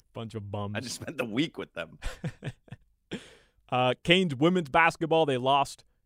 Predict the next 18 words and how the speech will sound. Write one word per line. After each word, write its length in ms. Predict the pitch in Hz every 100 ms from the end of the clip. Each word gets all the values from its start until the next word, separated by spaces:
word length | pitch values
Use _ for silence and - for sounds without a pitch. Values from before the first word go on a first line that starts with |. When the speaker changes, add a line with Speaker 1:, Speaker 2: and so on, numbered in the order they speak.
| _
Speaker 1:
to, 320 | 131 123 117
uh, 400 | 113 113 113 110 -
Virginia 420 | 131 117 139 143
on 80 | 131
the 80 | 123
road 180 | 123 120
last 240 | 117 -
night. 160 | 123 -
They 120 | 127
play 240 | - 151 147
at 140 | -
Clemson 460 | 135 147 143 135 120
on 140 | 117
Sunday. 640 | - 151 180 143 120 117 - _ _ _ -
And 400 | 147 147 147 139 147
Inter 240 | 190 220
Miami, 640 | 220 208 196 220 208 190 - _ -
after 640 | 143 - 156 151 143 135